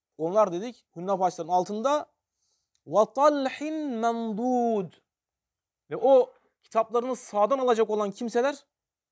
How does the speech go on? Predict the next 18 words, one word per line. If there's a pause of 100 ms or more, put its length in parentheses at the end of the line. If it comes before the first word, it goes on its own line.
(320)
وَطَلْحٍ, (580)
talhin,
müfessirlerin
genelinin
dediğine
göre
kardeşler, (840)
genel (340)
müfessir
alimleri
diyorlar
ki
burada
talhtan
kasıt (520)
muz
ağacıdır,
muz.